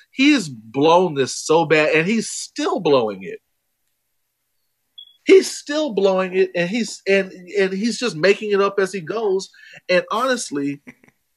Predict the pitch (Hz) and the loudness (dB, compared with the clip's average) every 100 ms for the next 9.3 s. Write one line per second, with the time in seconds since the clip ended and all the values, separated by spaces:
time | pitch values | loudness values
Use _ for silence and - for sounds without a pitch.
0 | _ _ _ _ _ _ _ _ _ _ | _ _ _ _ _ _ _ _ _ _
1 | _ _ _ _ _ - 277 269 247 196 | _ _ _ _ _ 2 6 8 8 6
2 | 208 220 196 180 170 165 160 180 151 - | 6 2 2 2 4 2 2 0 0 -4
3 | 185 165 147 123 135 175 180 151 151 147 | 0 0 -2 -4 -2 0 0 -2 -4 -6
4 | 135 196 185 156 156 151 - 175 - 127 | -8 -10 -10 -6 -4 -4 -6 -8 -6 -4
5 | 151 208 - 110 - 107 127 _ _ _ | 0 0 -4 -14 -12 -12 -14 _ _ _
6 | _ _ _ _ _ _ _ _ _ _ | _ _ _ _ _ _ _ _ _ _
7 | 165 165 143 160 - 277 240 139 143 147 | -4 -4 -6 -12 -6 -4 -2 -2 -2 -6
8 | 147 _ - 175 175 151 156 151 131 220 | -12 _ 0 2 2 0 -4 -2 -2 -2
9 | 240 196 - | -2 -2 -8